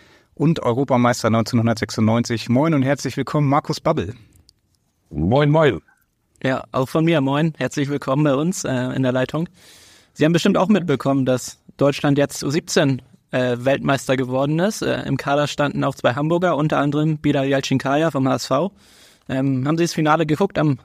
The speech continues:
Speaker 3: am Sonnabend?
Speaker 2: Ich habe immer wieder hineingeschalten, weil ich muss ehrlich gestehen, ich war zu nervös. Und nachdem ich bei dem anderen Spiel eben immer das Gleiche getan habe, immer mal wieder hineinzuschauen und jedes Mal, wenn ich reingeschaut habe, hat's irgendwie schlecht <laughs> ausgesehen, die Truppe,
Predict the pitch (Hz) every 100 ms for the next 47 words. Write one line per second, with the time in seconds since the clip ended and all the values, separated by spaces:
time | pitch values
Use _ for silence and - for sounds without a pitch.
0 | _ 151 131 131 120 - _ _ _ _
1 | _ _ _ _ _ _ _ _ _ _
2 | _ _ _ - 180 147 185 170 170 143
3 | 139 127 123 175 170 - 147 175 175 156
4 | 135 139 135 117 156 147 - 151 156 -
5 | 165 - 151 - 123 131 139 - 170 156
6 | 127 147 135 120 117 117 - 147 147 -
7 | 131 131 131 151 135 - 135 - 139 131
8 | 131 110 185 170 143 139 - 123 185 151
9 | 123 110 98 110 139 - 147 147 139 135
10 | 135 131 120 120 123 180 - - 110 98
11 | 131 175 175 135 123 - 127 156 139 135
12 | 131 135 120 117 143 135 135 135 117 127
13 | - 139 135 131 131 127 - 123 147 -
14 | - - - - 147 - - - 165 131
15 | 120 135 143 175